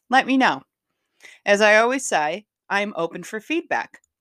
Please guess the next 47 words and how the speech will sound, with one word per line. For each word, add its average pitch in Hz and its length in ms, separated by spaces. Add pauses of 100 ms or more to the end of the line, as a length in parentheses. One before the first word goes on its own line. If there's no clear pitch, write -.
I'm 214 180
sure 262 320
one 208 280
of 254 120
my 254 140
podcast 180 680
topics 156 600
will 180 140
be 180 220
with 175 180
Johnny 185 380
discussing 170 540
the 233 60
videos 170 600 (500)
and 339 140
his 349 160
creative 240 400
projects 185 540
that 190 180
we 196 100
have 185 160
previously 196 680
discussed. - 680 (180)
He 254 160
is 262 140
interested 262 680
in 208 140
contributing 185 760
to 180 140
the 175 100
Verbally 190 380
Disastrous 165 640
podcast. 226 640 (580)
He 302 80
said 311 220
he 302 80
was 247 140
going 226 300
to 233 120
review 202 480
some 262 220
topic 190 420
ideas 160 580
for 175 200
us 180 160
to 170 100
discuss. - 600